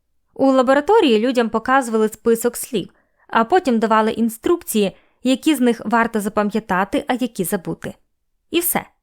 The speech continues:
Врешті-решт учасники краще пам'ятали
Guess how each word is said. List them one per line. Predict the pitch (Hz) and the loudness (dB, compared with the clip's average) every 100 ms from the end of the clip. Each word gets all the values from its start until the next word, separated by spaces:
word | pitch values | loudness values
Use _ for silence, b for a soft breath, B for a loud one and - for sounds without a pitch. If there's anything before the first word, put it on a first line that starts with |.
| _ _ _ - | _ _ _ -4
Врешті-решт | 254 254 247 - 262 320 302 | 2 4 2 0 0 2 0
учасники | 214 - 220 214 208 214 | -4 -2 -2 0 -2 -2
краще | 202 226 214 - 208 | -2 0 0 -2 -4
пам'ятали | 196 196 202 214 208 202 | -4 -2 -2 0 2 0